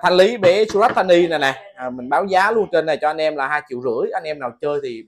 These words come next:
bế chứ Phước nha, hai triệu rưỡi. Đấy, còn con này thì rẻ hơn, Phước bán cho anh em một triệu chín. Đấy,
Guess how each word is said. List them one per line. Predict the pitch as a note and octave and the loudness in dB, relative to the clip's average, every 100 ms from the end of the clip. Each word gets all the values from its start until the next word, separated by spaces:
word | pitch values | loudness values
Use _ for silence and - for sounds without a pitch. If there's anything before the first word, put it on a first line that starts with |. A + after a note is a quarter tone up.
| A2 | -2
bế | D#3+ A3 | 0 0
chứ | A#3+ | -4
Phước | B3 A3+ | -8 -8
nha, | F#3+ | -8
hai | D3 C#3 | -8 -10
triệu | A#2+ | -12
rưỡi. | A#2+ A#2+ - _ _ _ _ _ | -8 -8 -8 _ _ _ _ _
Đấy, | B2 C#3+ | -10 -4
còn | C3+ A#2+ | -2 -2
con | D3+ D3 | 0 0
này | C#3 A#2+ | -2 -6
thì | A#2+ C3+ | -4 0
rẻ | A#2+ D3+ | 2 2
hơn, | D#3+ D#3 | 2 0
Phước | E3 | 0
bán | D#3+ F#3 | 0 0
cho | E3+ | 0
anh | |
em | D3 C#3+ | 0 -2
một | A#2+ A2+ | -4 -10
triệu | A2+ - | -12 -10
chín. | C4 G4+ _ _ _ _ _ - | -12 -12 _ _ _ _ _ -10
Đấy, | - | -10